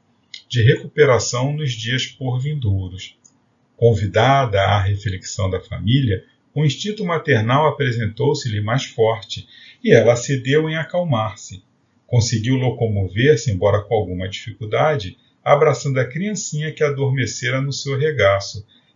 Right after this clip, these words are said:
e a conduzimos a um grupo de auxiliares especiais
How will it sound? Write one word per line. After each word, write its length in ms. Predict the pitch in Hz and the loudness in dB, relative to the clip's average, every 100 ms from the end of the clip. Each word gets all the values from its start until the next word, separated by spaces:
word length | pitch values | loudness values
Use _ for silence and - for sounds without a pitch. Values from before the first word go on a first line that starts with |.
| - | 0
e 100 | 214 | 2
a 80 | |
conduzimos 920 | - 117 110 107 101 143 139 104 - - | 2 0 -2 -4 0 0 0 -2 -4 -4
a 80 | 120 | -2
um 120 | 107 | -2
grupo 280 | 98 98 104 | -2 -4 -4
de 100 | 104 | -2
auxiliares 640 | 98 - 101 95 95 95 | -4 -6 -4 -2 -2 -4
especiais 840 | 120 - 120 110 - 117 143 - | -4 -4 -6 -4 2 2 2 -4